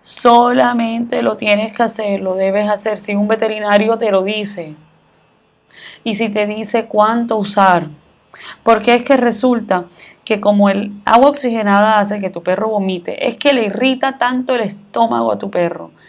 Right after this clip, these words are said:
que vomita. Y con esto irrita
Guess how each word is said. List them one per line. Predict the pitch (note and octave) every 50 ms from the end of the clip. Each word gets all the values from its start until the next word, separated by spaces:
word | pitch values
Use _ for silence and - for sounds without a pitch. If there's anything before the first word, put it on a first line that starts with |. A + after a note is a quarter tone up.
| - - _ _ _ -
que | - G#3 G3
vomita. | F#3 F3 F3+ F3 F3 G3 A#3 A#3+ A#3 - - - - - _ _ _ _ _ _ _ _ _ _ _ _ _ _ _ _ _ - - - - - _
Y | - A#3+
con | G#3 - B3 B3
esto | C4 C#4 C4+ C4+ C#4+ C#4+
irrita | C#4 C4 C4+ C4 C4 B3+ B3 C4 B3+ B3+